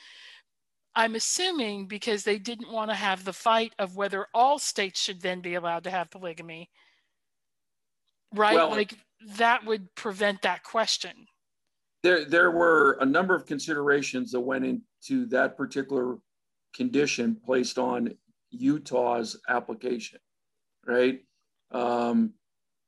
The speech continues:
Speaker 2: uh, mainstream religions made it very clear, um,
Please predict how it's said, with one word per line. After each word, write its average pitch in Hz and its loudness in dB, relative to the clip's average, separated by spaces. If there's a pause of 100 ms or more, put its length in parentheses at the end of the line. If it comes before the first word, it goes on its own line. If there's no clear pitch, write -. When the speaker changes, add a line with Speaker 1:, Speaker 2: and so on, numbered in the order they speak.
Speaker 2:
uh, 120 0
mainstream 151 2
religions 151 -2
made 127 0
it 127 2
very 120 2
clear, 135 0 (540)
um, 117 0